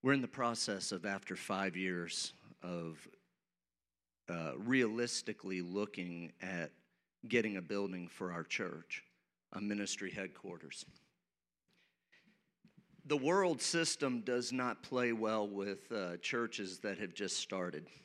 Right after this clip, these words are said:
But we're not of the world system. We're kingdom of God system.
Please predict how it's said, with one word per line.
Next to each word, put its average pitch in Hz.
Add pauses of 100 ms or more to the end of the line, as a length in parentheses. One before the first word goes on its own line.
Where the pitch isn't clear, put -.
(1400)
But 131
we're 135
not 127
of 127
the 123
world 117
system. 95 (1200)
We're 123
kingdom 123
of 98
God 98 (680)
system. -